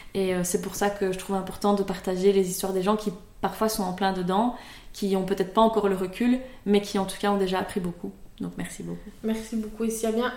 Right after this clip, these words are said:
Speaker 2: un seul truc que je veux quand même, euh, dire,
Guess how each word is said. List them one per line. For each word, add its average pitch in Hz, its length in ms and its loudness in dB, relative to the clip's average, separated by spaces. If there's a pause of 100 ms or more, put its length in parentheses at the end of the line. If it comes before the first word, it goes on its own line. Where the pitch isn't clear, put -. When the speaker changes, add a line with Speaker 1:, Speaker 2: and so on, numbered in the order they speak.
(120)
Speaker 2:
un 262 200 2
seul 254 220 -4
truc 254 240 -6
que 226 120 -2
je 202 140 -2
veux 208 80 -4
quand 208 200 -4
même, 220 420 2
euh, 196 640 -6 (120)
dire, 208 340 0